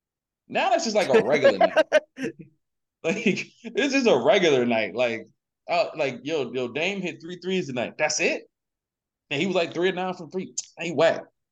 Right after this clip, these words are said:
Speaker 1: Steph, Steph Curry, as I speak, has seven points. I think he has one or two threes on the night. The average person is gonna be like,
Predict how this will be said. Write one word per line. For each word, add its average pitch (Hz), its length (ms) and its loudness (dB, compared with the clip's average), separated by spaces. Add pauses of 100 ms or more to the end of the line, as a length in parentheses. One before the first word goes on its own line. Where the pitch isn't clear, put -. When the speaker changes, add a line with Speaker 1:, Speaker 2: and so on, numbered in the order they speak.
(520)
Speaker 1:
Steph, 190 460 0
Steph 196 360 -2
Curry, 196 320 0
as 127 240 -4
I 165 120 -8
speak, 180 260 -12
has 139 180 -2
seven 147 240 -2
points. - 380 -6 (380)
I 113 40 -4
think 117 220 -4
he 123 80 -2
has 110 200 0 (120)
one 117 200 0
or 131 60 -2
two 127 240 -6
threes 117 440 -2 (440)
on 107 100 -4
the 110 60 -2
night. 98 240 -2 (1040)
The - 100 -4
average 170 280 2
person 151 260 0
is 143 60 -8
gonna 135 160 -2
be 123 100 0
like, 101 300 -2